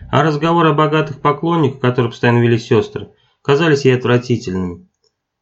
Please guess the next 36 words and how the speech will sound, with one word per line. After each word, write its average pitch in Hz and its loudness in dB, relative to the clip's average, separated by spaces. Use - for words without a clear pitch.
Это 170 2
ещё 160 2
больше 147 2
отдалило 123 4
её 117 4
от 110 -4
сослуживиц. 104 -2
Когда 156 2
не 170 2
было 156 2
операции, 160 0
она 156 2
в 135 2
материальной 139 2
складывала 123 0
шарики 139 -2
и 123 -4
тампоны, 107 0
и 160 4
поневоле 147 4
приходилось 123 2
слушать, 127 0
как 113 0
девушки 123 2
хвастаются, 113 0
кто 127 0
в - -20
какой 120 4
ресторан 117 2
ходил, 131 0
какие 120 2
преподнесли 113 -2
подарки 117 0
и - -6
тому 110 0
подобное. 95 0